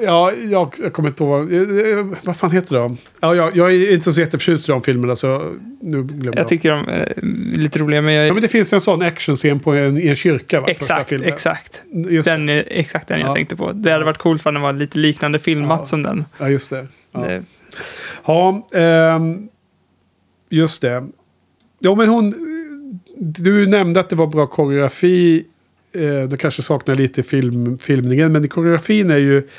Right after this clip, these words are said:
Speaker 1: det jag har skrivit upp i mina notes här, det är ju som att hon fightas som om det vore en ballett gör.
Speaker 2: Mm.
Speaker 1: Och jag
Speaker 2: She's a
Speaker 1: tycker
Speaker 2: dancer.
Speaker 1: She's a dancer.
Speaker 2: Men,
Speaker 1: Återkommer till.
Speaker 2: eh, för den här effekten när det blir så här lite u-, blown out och blått.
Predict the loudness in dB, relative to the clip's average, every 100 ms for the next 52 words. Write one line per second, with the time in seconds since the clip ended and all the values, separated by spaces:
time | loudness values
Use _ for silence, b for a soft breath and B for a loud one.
0 | B B B -2 2 2 2 2 2 2
1 | 0 2 2 0 2 2 2 2 0 -2
2 | -8 -6 0 0 0 0 2 0 2 0
3 | 0 -4 -8 -6 0 2 4 4 2 2
4 | 0 -2 -12 -12 -12 -14 -20 -20 _ _
5 | _ 0 2 2 -2 _ -20 -20 -6 -2
6 | 0 0 0 0 -2 -4 -6 -6 -4 0
7 | 0 0 -2 -4 B B B 0 2 2
8 | 2 2 2 2 2 2 0 -2 -4 -4
9 | -6 -8 -16 -4 -2 0 0 0 0 0
10 | -2 -4 -2 0 2 0 0 0 0 0
11 | -2 0 -2 0 2 4 2 0 B B
12 | B B -6 0 0 0 0 0 0 0
13 | -4 -6 -4 -4 -6 -16 -8 -6 -6 -10